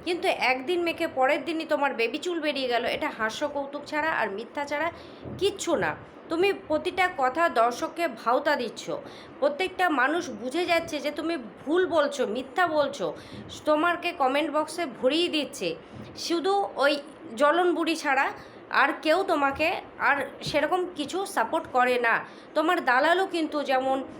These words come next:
আহ, তোমাকে পা চেটে ক-, আহ, মানে পরিষ্কার করে, সেরকম কিন্তু কোনো সময় পা তুলেও কিন্তু উপর দিকে মারে, মানে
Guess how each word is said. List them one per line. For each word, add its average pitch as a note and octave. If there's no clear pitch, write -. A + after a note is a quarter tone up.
আহ, A#3+
তোমাকে D4
পা A#3+
চেটে F4+
ক-, C#4+
আহ, A#3+
মানে A3
পরিষ্কার D4
করে, C4+
সেরকম F4+
কিন্তু C#4+
কোনো C#4+
সময় C4+
পা D4
তুলেও E4
কিন্তু F4
উপর D4
দিকে D4
মারে, C#4+
মানে A3+